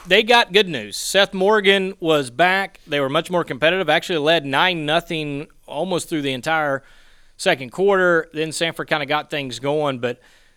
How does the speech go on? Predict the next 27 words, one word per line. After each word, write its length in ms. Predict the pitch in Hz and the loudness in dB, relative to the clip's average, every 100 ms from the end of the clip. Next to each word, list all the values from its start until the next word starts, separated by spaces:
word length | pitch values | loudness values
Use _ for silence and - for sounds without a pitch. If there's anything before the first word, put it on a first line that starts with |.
| _ _ | _ _
Corey 220 | 175 185 | 0 0
Britty, 440 | 143 170 196 247 - _ _ _ | 4 4 4 0 -8 _ _ _
thirty-three 400 | 165 180 175 175 | -4 -4 -4 -2
carries, 320 | 180 180 185 | 0 0 0
hundred 240 | 170 170 | -2 -4
thirteen 380 | 175 175 180 175 | -6 -8 -6 -6
yards. 340 | 165 170 185 - | -2 -2 -2 -2
Seth 180 | 160 | -4
Morgan, 380 | 170 165 165 151 | -2 -4 -4 -6
two 140 | - 165 | -6 -4
hundred 240 | 160 147 | -6 -6
thirteen 320 | 170 151 160 | -10 -8 -8
in 100 | 143 | -6
the 100 | 139 | -4
air. 200 | 143 156 | -2 -2
He 80 | 131 | -2
did 160 | 139 151 | -4 -4
have 200 | 156 - | -4 -6
two 180 | - 170 | -10 -10
picks, 400 | - 165 - - | -4 -4 -4 -4
though, 160 | 127 | -4
and 80 | 120 | -4
again, 240 | 117 135 131 | -4 -4 -4
that 140 | 127 | -6
Samford 380 | - 139 123 117 | -6 -6 -8 -8
defense 360 | 135 127 120 | -10 -8 -12
continues 540 | - 104 147 151 131 | -12 -10 -6 -6 -6